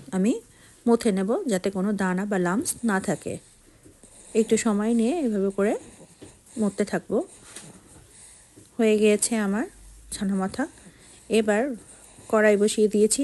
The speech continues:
চুলাতে। কড়াইয়ের ভিতরে ছানার যে মথ-, মথে ছিলাম সেটা দিয়ে দিলাম, দিয়ে এভাবে একটু নাড়াচাড়া করে নিলাম। এবার আমি এর ভিতরে কনডেন্স মিল্ক দিয়েছি ওয়ান ফোর্থ কাপ। মিষ্টিটা যে যার মতো করে নেবে, আমি just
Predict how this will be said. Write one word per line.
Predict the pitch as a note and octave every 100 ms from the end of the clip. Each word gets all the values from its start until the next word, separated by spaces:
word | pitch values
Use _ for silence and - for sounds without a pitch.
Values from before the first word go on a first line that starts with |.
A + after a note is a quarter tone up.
| D#4+
চুলাতে। | G#3 F#3+ F#3+ A3+ G4 - - - - -
কড়াইয়ের | A3 A#3 B3
ভিতরে | B3 G#3 G3 D#4 G4 - - - - _ - - - -
ছানার | - A3 A3 G#3+
যে | A3+ A3
মথ-, | G3 - G#3
মথে | G#3 B3 -
ছিলাম | G3 G#3+ D4+
সেটা | F#3+ G3+
দিয়ে | G3+
দিলাম, | F#3 G#3 F#4+ - - - A3 G#3
দিয়ে | A3 D#4 E4
এভাবে | G#3+ G3 G3+
একটু | - G#3
নাড়াচাড়া | F#3+ F#3+ G3+ G3
করে | G#3 F#3
নিলাম। | A#3 G4 - - - - - -
এবার | A#3+ B3+ C#4
আমি | G#3 C4+ F4
এর | G#3
ভিতরে | A3 G#3 F#3+ C#4+ F4+ -
কনডেন্স | G3 F#3 F#3+ -
মিল্ক | G3+ G3
দিয়েছি | G3 G3 C#4+ G4+ F3+
ওয়ান | G3 A3
ফোর্থ | C4+ -
কাপ। | - D3 - - - - - - - - - - - - - - - B3+
মিষ্টিটা | C#4 C#4 C#4+ B3+
যে | B3+
যার | B3 B3
মতো | A3+ A#3+
করে | A#3 G#3
নেবে, | G3 B3 B4
আমি | G3+ G3
just | A3+